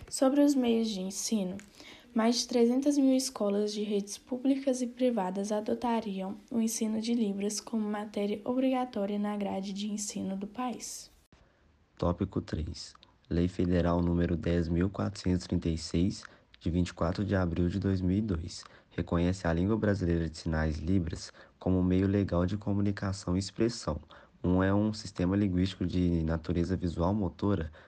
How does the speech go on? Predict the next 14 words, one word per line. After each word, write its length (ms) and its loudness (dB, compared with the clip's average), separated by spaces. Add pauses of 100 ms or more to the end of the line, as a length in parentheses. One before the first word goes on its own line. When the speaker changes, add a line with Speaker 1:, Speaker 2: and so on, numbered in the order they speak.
Speaker 2:
com 160 0
estrutura 440 0
gramatical 600 2
própria, 400 -2
constitui 760 -2 (260)
um 80 -4
sistema 460 0
linguístico 580 0
de 100 -2
transmissão 560 -2
de 100 0
ideias 380 0
e 40 -2
fatos 500 -4